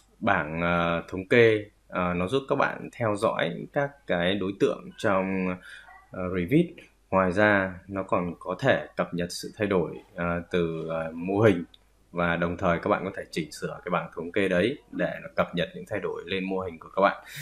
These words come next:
À, bây giờ mình sẽ cùng nhau đi tạo một cái bảng thống kê để cho các bạn xem những cái tính năng hay mà nó mang lại. Bây giờ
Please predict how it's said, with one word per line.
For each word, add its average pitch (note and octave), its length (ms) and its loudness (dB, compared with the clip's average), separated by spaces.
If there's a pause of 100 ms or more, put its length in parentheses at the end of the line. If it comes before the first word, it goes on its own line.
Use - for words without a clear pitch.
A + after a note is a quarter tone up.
(580)
À, E2 340 0 (200)
bây F#2 160 -6
giờ F2+ 140 0
mình E2+ 160 -2
sẽ G2 540 0
cùng E2+ 180 -6
nhau F2+ 160 0
đi F2+ 180 -6
tạo - 160 0
một F2 120 -14
cái F2 60 -8
bảng E2+ 180 -8
thống F2 200 -12
kê G#2+ 160 4
để F2+ 280 -4
cho E2+ 80 -6
các F#2 60 -4
bạn F#2 160 -2
xem F#2 360 -2
những F2+ 120 -6
cái - 120 -10
tính F2+ 160 -6
năng F#2+ 180 0
hay F#2 200 0
mà E2 160 -6
nó D#2+ 140 -6
mang F#2 200 -2
lại. F2+ 160 2 (1160)
Bây G2+ 120 0
giờ F#2 160 4